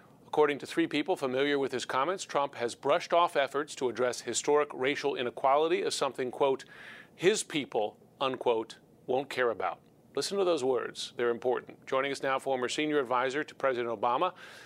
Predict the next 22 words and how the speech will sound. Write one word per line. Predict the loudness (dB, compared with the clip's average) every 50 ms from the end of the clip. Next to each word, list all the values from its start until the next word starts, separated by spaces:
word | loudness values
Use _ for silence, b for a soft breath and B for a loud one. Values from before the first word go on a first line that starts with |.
| B B B -8
and | -6 -2
C | 0 0
N | 0
N | 0 -2
senior | -2 -2 -2 -2 -4
political | -2 0 2 2 2 0 -2
commentator | -2 -2 -2 -2 0 0 0 0 0
David | 0 0 0 0 2
Axelrod | 2 2 0 0 -2 0 2 2 4 2 2 0
and | -2 -4 -4 -2
New | 0
York | 2 2 2 2 0 -2
Times | -2 -2 0 0 -2 -4 -4
White | 0 2 2 4 4
House | 2 -2 -2 0
correspondent | 0 0 0 0 -2 -2 -2 0 0 -2 -4
and | -6 -8 -8
C | -4 -2 0 0
N | 0
N | -2 -4
political | -2 -2 -2 -2 -2 -2 -2
analyst | -2 0 0 0 -2 -2